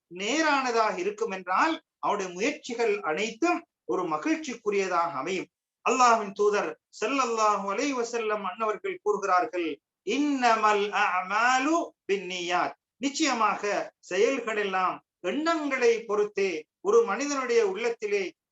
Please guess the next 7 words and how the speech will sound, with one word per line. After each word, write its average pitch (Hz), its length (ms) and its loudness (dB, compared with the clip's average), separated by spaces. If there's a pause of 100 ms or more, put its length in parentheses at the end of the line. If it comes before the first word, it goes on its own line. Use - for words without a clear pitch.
(120)
எவ்வாறான 269 720 0
எண்ணத்தின் 262 680 -2
அடிப்படையில் 285 800 0 (120)
செயல்கள் 220 720 2
அமைகிறதோ, 247 840 0 (200)
அதே 277 380 -4
போன்றுதான் 202 640 0